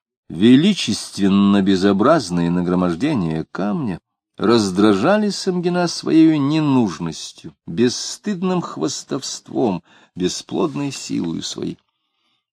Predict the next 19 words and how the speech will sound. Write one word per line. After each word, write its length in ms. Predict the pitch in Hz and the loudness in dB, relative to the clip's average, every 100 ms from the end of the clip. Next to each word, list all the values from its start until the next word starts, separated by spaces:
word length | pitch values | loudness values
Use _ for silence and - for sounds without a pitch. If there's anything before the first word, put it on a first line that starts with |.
| _ - | _ -14
"Встряхнуть 720 | - - - 113 - 90 85 | -12 -10 -4 -4 -2 -4 -4
бы 120 | 85 | -6
всё 280 | - - 85 | -10 -6 -4
это, 220 | 82 - _ _ _ _ _ | -4 -10 _ _ _ _ _
чтобы 240 | - 95 | -8 -2
рассыпалось 680 | 92 - - 87 - 95 - | -2 -2 -6 -6 -4 -6 -8
в 260 | - - - | -14 -16 -12
пыль", 280 | 90 85 - _ _ _ _ - | -8 -8 -10 _ _ _ _ -6
бормотал 640 | 92 87 87 - 95 104 | 0 2 0 4 6 6
он, 220 | 95 87 | 4 0
глядя 360 | 80 85 87 87 | -2 0 0 2
в 40 | |
ощеренные 580 | 85 - - 92 85 85 | 0 -2 -2 -2 0 -4
пасти 420 | - 98 - - | 0 -2 -2 -10
камней 440 | - 85 90 98 90 _ _ - | -8 -4 0 0 -2 _ _ -10
и 140 | 85 | -10
трещины 580 | - 92 87 - 95 82 | -2 -2 -2 -4 -6 -6
отвесной 640 | 82 - 85 78 - 85 | -6 -6 -8 -6 -8 -8
горы. 360 | 82 85 82 80 | -6 -6 -8 -10